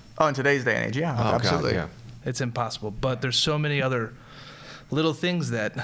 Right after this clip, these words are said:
Speaker 3: that help you one or two percent here and there, and when you study and can learn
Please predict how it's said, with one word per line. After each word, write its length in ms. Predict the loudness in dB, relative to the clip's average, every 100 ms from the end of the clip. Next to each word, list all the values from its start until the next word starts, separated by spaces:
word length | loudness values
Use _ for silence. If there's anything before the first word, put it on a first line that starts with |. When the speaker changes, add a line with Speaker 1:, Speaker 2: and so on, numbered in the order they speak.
| -4
Speaker 3:
that 120 | -2 0
help 200 | 0 -2
you 140 | -4
one 260 | -2 -2 -2
or 80 |
two 220 | -4 -4 -4
percent 420 | -2 0 0 -2
here 160 | -2 -2
and 140 | 0
there, 300 | 0 2 0 -4 -16 -8
and 160 | -4
when 160 | -2 -2
you 220 | -2 -2
study 760 | 0 2 2 2 2 2 -2
and 180 | -2 -2
can 240 | -2 -4 -2
learn 520 | 0 0 -2 -4 -8